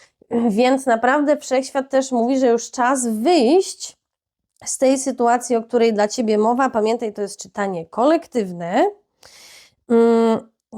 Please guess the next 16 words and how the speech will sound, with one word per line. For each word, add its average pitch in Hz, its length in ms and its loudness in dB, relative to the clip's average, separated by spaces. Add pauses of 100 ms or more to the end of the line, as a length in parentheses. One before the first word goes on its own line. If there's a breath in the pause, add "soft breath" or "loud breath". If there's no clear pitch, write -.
(140)
i 247 140 0
tutaj 277 600 0
to 285 120 0
też 294 220 -2
jest 294 200 -4
sytuacja, 254 1000 -2
która 233 560 0
sprawia, 220 960 0
że 202 240 -6
ciągle 202 440 -6
czujesz 185 340 -10
zawód, 233 720 -4 (560 soft breath)
ciągle 185 380 0
jest 175 260 -4
ci 240 160 0
źle. 240 520 2